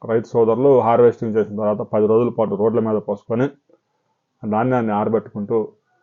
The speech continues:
ఒకవైపు తుఫాను కూడా వస్తూ ఉంది దిత్వా. ఇప్పటికైనా అధికారులు స్పందించి ధాన్యం కొనుగోలు విషయంలో, మొక్కజొన్న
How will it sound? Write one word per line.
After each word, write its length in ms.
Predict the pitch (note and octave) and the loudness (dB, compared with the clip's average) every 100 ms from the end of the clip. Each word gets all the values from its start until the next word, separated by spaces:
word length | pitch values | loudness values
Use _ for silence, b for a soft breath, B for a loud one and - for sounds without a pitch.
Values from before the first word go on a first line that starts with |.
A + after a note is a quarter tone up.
| _ _ | _ _
ఒకవైపు 400 | A2 G#2 B2 B2+ A#2+ G#2 A#2 | -2 2 2 2 0 -2 -4
తుఫాను 300 | A#2 C#3 C3 B2+ | -4 2 4 4
కూడా 120 | A2+ | 2
వస్తూ 180 | G2 - G#2 | 0 -4 -4
ఉంది 140 | G2+ G2+ | -4 -4
దిత్వా. 260 | G#2 - A2 - _ _ _ _ _ _ A#2+ | -6 -6 -6 -6 _ _ _ _ _ _ -6
ఇప్పటికైనా 440 | D#3 D#3 D#3 D#3 C#3 | 0 4 4 2 0
అధికారులు 340 | A#2 B2 A#2+ A#2 | 0 2 2 0
స్పందించి 440 | - G#2 G#2 G2+ - - _ _ _ _ _ _ - | -6 -8 -8 -10 -16 -18 _ _ _ _ _ _ -4
ధాన్యం 540 | G#2+ B2 D3+ E3 E3 D#3 | 6 8 8 8 6 6
కొనుగోలు 340 | C#3+ C#3+ C#3+ C#3+ | 4 6 6 6
విషయంలో, 360 | C3+ C#3 C#3 D3 A#2 | 2 -2 0 0 0
మొక్కజొన్న 380 | G#2 A#2 B2+ | -4 2 2